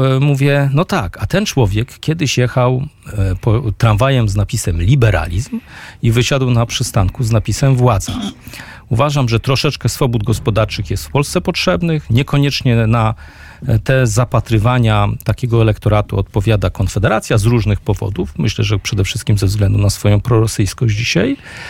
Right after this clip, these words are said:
która jest niestety dla wielu osób nie do zaakceptowania i stąd myślę, że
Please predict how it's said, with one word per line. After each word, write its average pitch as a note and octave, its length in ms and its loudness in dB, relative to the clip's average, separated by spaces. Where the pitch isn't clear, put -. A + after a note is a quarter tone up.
która G#2+ 260 2
jest - 420 -2
niestety A#2+ 540 0
dla A2+ 300 2
wielu A#2+ 300 2
osób - 340 -2
nie B2+ 80 4
do G2 120 0
zaakceptowania A#2 920 -2
i G4 140 -4
stąd - 380 -2
myślę, G#3+ 320 2
że C#3 200 2